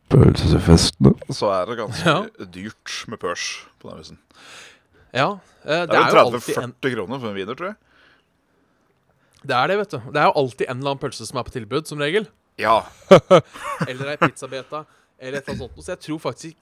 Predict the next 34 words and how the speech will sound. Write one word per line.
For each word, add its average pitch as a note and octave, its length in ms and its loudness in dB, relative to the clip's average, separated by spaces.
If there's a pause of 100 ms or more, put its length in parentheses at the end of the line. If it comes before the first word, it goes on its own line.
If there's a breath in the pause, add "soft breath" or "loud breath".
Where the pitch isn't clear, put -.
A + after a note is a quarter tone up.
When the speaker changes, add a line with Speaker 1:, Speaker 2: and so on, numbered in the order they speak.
Speaker 2:
jeg E3 160 -14
tror B3 400 -10 (140)
de F#3+ 120 -12
siste - 340 -16
fem F3 340 -6
åra, E3 340 -4 (380)
stryk - 380 -12
det, D#4 140 -2 (200)
de F3 100 -12
siste F3+ 320 -14 (100)
ti A3+ 340 -14
åra, B3 300 -4 (360)
oi, - 100 -20 (880)
så - 280 -16
mange, G#3 260 -14 (540 soft breath)
så F3+ 300 -10
har C#3 220 -4
jeg, D3 120 -12
tror D3 180 -10
jeg E3 100 -8
kanskje C3 240 -10
har - 80 -20
kjøpt - 160 -14 (240)
én G#3+ 320 -2 (320)
fullprispølse B2+ 920 -12
på A#2+ 80 -16
Narvesen. G#2 300 -20 (340)
Speaker 1:
Oi, A2+ 220 -12 (320)
ikke G2+ 180 -16
verst. - 300 -18 (200)
Speaker 2:
Jeg D3 120 -18 (440 soft breath)
vet E3 280 -6
ikke F#3 260 -10
hvor D3+ 220 -8